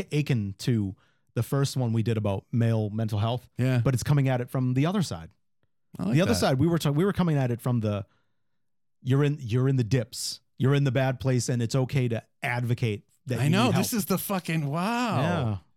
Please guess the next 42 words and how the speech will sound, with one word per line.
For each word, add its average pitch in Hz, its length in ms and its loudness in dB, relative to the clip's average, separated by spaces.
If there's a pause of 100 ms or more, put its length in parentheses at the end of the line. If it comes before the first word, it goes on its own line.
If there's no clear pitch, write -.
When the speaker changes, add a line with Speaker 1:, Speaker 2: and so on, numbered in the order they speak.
(160)
Speaker 2:
This 160 140 -2
is 214 100 0
the 190 120 0
opposite. 170 560 -2
A 127 40 -2
year - 260 2
Speaker 1:
Yeah. 190 120 2
Speaker 2:
later, 185 320 2
pretty 139 240 -2
much, 139 200 -2
of 135 100 -4
us 143 100 2
Speaker 1:
Yeah. 117 120 0
Speaker 2:
being 160 200 2
like, 143 320 -2 (720)
"Oh, 185 460 -4
okay, 131 320 -6
Speaker 1:
Mm-hmm. 120 140 2 (120)
Speaker 2:
shit. 139 80 0 (100)
Thank, 208 220 -6
man. 143 240 -8 (100)
Thank 175 200 -4
you 160 60 -8
for - 100 -14
this." 139 100 2
Speaker 1:
No, 135 200 2
yeah, 135 120 0
you're 120 160 -2
welcome. 120 400 -4
Speaker 2:
This 127 100 -6
Speaker 1:
You're 120 80 2
Speaker 2:
podcast - 40 4
Speaker 1:
welcome. 170 180 0
Speaker 2:
has 147 340 -2
been 127 240 0
awesome. 139 640 0
Speaker 1:
Yeah. 123 160 -2
Speaker 2:
I, 127 240 -2
I 127 100 -2
get 131 220 -4
excited. 135 560 -2
We, 117 140 -4